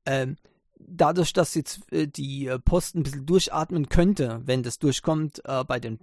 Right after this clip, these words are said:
Briefen, äh, das nützt, das nützt D H L nix. Ähm, die haben trotzdem zu hohe Paketaufkommen. Aber man sieht, es ändern sich halt Sachen und deswegen reg ich mich auch nicht auf. Der Brief könnte von mir aus vier Wochen dauern. Das ist mir egal,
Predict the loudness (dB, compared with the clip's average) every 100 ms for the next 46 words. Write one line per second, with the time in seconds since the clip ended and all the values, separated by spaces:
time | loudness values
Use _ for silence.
0 | _ -2 2 4 2 -4 -6 -10 _ _
1 | _ _ _ _ -2 0 0 0 -2 -2
2 | 2 2 2 0 0 0 -4 -4 -2 -2
3 | -2 -2 0 2 0 -2 0 2 2 -2
4 | -10 -12 -10 -2 0 2 0 -2 -4 _
5 | -2 0 2 0 -2 -2 0 0 2 2
6 | 2 0 -2 -4 -4 -8 -6 -4 -4 -6
7 | -10 _ _ _ _ _ _ -20 -8 0
8 | 0 0 -4 -20 _ -2 -2 0 0 0
9 | -4 _ _ _ _ _ _ _ _ _
10 | _ _ -20 _ _ -2 0 0 0 2
11 | 4 4 4 0 0 0 -2 -2 -4 -2
12 | -4 -4 -6 -8 -10 -2 0 2 2 6
13 | 6 6 2 4 2 2 0 2 -2 -4
14 | 0 2 2 2 2 2 2 2 2 2
15 | 2 2 4 4 2 0 -2 -2 -4 2
16 | 6 6 6 4 2 2 2 0 -2 -4
17 | -6 -6 0 2 2 2 2 2 -2 -4
18 | -4